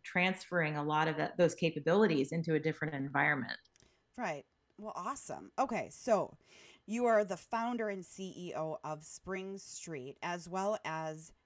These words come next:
Speaker 2: advisors to Dangerous Ventures and Twine. Is that right? Did I say
Speaker 1: Yeah.
Speaker 2: that right?
Speaker 1: Yeah.
Speaker 2: Okay.
Speaker 1: Yeah, absolutely.
Speaker 2: So you gotta tell me, w-,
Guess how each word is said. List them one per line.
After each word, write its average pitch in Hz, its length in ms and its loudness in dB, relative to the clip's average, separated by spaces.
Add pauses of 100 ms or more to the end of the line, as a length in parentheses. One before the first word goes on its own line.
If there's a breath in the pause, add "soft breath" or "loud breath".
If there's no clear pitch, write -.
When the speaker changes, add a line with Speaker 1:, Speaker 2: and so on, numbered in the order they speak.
Speaker 2:
advisors 170 680 -4
to 156 400 -12 (300)
Dangerous 202 580 -6
Ventures 165 720 -10
and 151 300 -8
Twine. 147 420 -12 (920)
Is - 60 -20
that - 160 -6
right? 156 300 -6 (280)
Did 139 120 -12
I - 20 -12
say 165 140 2
Speaker 1:
Yeah. 147 200 6
Speaker 2:
that - 20 -4
right? 160 220 -2
Speaker 1:
Yeah. 247 220 4 (320)
Speaker 2:
Okay. 196 100 6
Speaker 1:
Yeah, 359 240 6
absolutely. 170 640 0 (260)
Speaker 2:
So - 160 -8
you 247 140 0
gotta 226 180 4
tell 214 240 -4
me, 180 220 -6
w-, - 320 -14